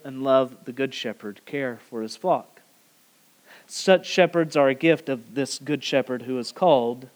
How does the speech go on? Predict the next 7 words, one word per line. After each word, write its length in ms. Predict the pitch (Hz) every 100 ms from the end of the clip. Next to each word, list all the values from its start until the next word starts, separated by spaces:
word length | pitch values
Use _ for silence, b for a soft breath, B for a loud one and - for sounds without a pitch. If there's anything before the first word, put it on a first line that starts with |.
| _
here 440 | - 180 131 120 - b b b b -
a 80 | 135
righteous 880 | 131 147 147 - 156 135 - - - _
branch. 800 | 120 143 143 104 - - - - _ _ b b b -
From, 320 | 165 151 151 _ _ 127 -
now, 240 | 131 135 123
we, 200 | 131